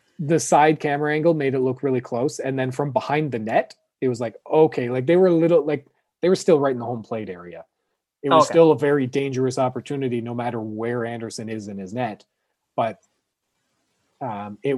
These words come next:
Speaker 1: for me, it was, he was out, outside of his crease to cut down the angle on the shot. But, uh, I can't remember who passed it to, uh, Brown.
Speaker 2: Colin White.
Speaker 1: Okay, so yeah, Colin White made, like, a nice, nifty little, like, kind of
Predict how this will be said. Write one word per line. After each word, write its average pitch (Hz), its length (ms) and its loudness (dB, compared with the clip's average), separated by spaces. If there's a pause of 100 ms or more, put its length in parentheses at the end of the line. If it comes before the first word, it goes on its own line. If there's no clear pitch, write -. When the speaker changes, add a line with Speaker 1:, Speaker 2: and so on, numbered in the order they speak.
(160)
Speaker 1:
for 143 180 -6
me, 143 280 -2
it 127 80 -2
was, 120 420 -4
he 185 180 0
was 175 240 2
out, 156 220 0 (640)
outside 160 540 2
of 135 80 -2
his 117 160 -6
crease - 640 -10 (420)
to - 100 -18
cut 143 200 -4
down 135 220 -2
the 127 140 -2
angle 131 300 -2
on 117 140 -4
the 113 60 -12
shot. 143 480 2 (1040)
But, 131 280 -2
uh, 120 380 -2 (100)
I 135 80 -2
can't 170 180 -2
remember 170 200 0
who 147 120 -2
passed 131 400 -8
it 117 160 -8
to, 107 280 -8
uh, 95 160 -8
Brown. 85 340 -14 (720)
Speaker 2:
Colin 175 280 6
White. 131 240 0 (260)
Speaker 1:
Okay, 131 260 0
so 147 160 0
yeah, 147 180 2
Colin 170 340 4
White 147 200 2
made, 143 240 -2
like, 131 160 2
a 131 80 -2
nice, 139 400 -2
nifty 180 480 4
little, 151 340 8
like, 120 240 0
kind 139 200 -2
of 107 220 -4